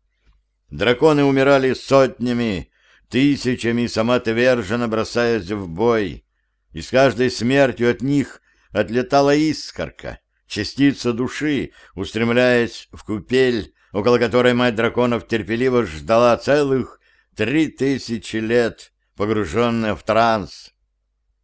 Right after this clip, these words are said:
И вот погиб последний дракон этого континента, и как только это произошло, она очнулась и извлекла из купели золотое яйцо.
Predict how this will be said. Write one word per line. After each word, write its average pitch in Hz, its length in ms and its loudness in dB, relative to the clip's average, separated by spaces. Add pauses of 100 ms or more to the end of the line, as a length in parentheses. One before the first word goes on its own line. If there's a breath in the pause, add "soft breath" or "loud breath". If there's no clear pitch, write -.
(260)
И 95 100 -2
вот 110 240 4
погиб 113 480 -2
последний 117 720 -2
дракон 113 680 -2 (300)
этого 104 460 -2
континента, 110 960 -4 (680)
и 95 120 -4
как 113 220 0
только 117 260 0
это 117 320 2
произошло, 110 960 -2 (340 soft breath)
она 127 280 4
очнулась 131 880 -2 (300)
и 120 180 2
извлекла 123 600 0
из 123 240 -2
купели 120 640 0
золотое 117 540 0
яйцо. 110 840 -2